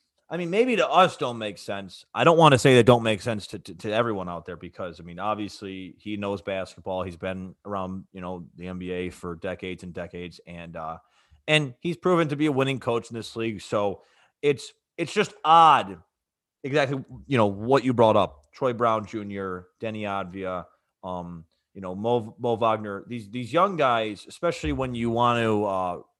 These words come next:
you know, test things out with these guys. Maybe play a De-, Deni Avdija and then Troy Brown Junior at, at the point guard position.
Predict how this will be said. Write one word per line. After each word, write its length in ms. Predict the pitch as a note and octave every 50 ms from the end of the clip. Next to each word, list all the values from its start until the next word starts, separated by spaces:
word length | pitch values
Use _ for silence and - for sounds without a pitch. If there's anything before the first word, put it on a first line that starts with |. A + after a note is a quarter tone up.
| _
you 100 | _ A#2+
know, 280 | G#2 F#2+ F#2+ F#2 E2 - _ _ _ _ _ _ _ _ _
test 320 | - E3+ E3 - - -
things 240 | D3 C3+ C3 A#2+ B2
out 220 | A#2+ A#2 G#2+ F2+
with 100 | F2 E2+
these 180 | - F2+ E2 -
guys. 260 | - E2+ E2+ E2 -
Maybe 240 | A2+ B2 C3+ C3+ B2+
play 260 | B2+ - C3 A#2 A2
a 20 |
De-, 160 | G#2 F#2+ G#2+ F2+
Deni 320 | - A2+ G#2 G#2+ G#2 G#2
Avdija 480 | G2+ G2 G2 G2 F#2+ G2+ G2 F#2+ F#2+ F#2
and 100 | F#2 F#2
then 140 | F2+ F2
Troy 200 | F2 - G#2 G2
Brown 360 | F2+ F2+ F#2 F2+ F2+ F2+ F2 E2+
Junior 300 | G2 F#2 F2 F2 F2+ F2
at, 140 | F2 E2+ - _ _
at 100 | G2 -
the 60 | F#2
point 240 | - - G2+ F#2 F2
guard 200 | F#2+ F2+ F2 D#2+
position. 420 | F#2 E2 F#2 E2+ - - F2 E2